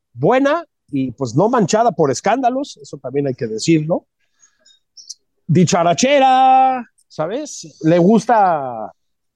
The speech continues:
andar en la calle, interactuar con la gente, platicar, ver qué onda.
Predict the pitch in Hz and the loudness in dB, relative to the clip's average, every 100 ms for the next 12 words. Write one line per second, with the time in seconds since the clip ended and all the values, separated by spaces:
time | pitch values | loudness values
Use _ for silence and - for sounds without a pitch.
0 | _ 127 139 190 208 196 147 127 - 220 | _ -6 -2 2 2 0 0 -4 -4 -2
1 | 269 240 202 190 185 160 139 143 135 123 | -2 0 0 -2 -6 -8 -8 -8 -8 -10
2 | _ 165 175 175 143 113 - 214 220 185 | _ -2 0 0 -2 -2 -2 0 0 -2
3 | 160 143 135 - 120 - 214 233 185 196 | -4 -4 -4 -8 -10 -4 -2 0 -2 -4
4 | 185 - 196 233 254 233 214 285 | -4 -2 0 2 2 0 -4 -8